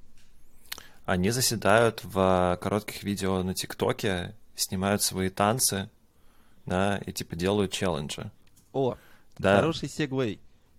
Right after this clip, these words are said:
Speaker 2: А, говоря про это, есть, э, появилось приложение, ну как появилось, есть уже какое-то время, Берил называется. Использовали ли вы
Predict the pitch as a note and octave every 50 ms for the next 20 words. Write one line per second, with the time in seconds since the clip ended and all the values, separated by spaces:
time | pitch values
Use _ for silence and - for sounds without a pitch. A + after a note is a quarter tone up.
0 | _ _ - G2+ G2+ G2+ G2+ G2+ G2+ G2 G2 G2 F#2+ - - - - - G2+ G#2
1 | G#2+ A2+ A#2+ C3+ B2+ - - B2 A#2 G#2+ G2 - - - - - _ - G#2 G2+
2 | G#2+ C3 D#3 - - - - G2 A2 A2 G#2+ G#2+ G#2+ G#2+ G#2+ - G#2+ A2 C#3 D#3+
3 | D3+ - - B2+ A#2+ A2+ G#2+ G2+ G2+ G2+ F#2+ G2 G2+ G#2+ A2+ - A2 G2+ _ A#2
4 | G2 F#2+ F#2+ F2+ - - - - - _ - F#2+ F#2+ G2+ G2+ F2+ - - - -
5 | F#2+ F2 F2+ - - - - - - - - - - - G#2+ G2+ - - G#2 G#2
6 | G2+ G2 G2 G2 G2 B2 B2 A#2+ A2 F#2+ - - _ - F#2+ F#2+ F#2+ G2 G2 F#2+
7 | F#2 F2+ - - F#2 F2+ - - D3 D#3+ D#3+ D#3 D3 C#3 C3 B2 A#2 A2 A2 G#2
8 | G#2 G#2+ G2+ G#2+ B2+ C#3 C#3+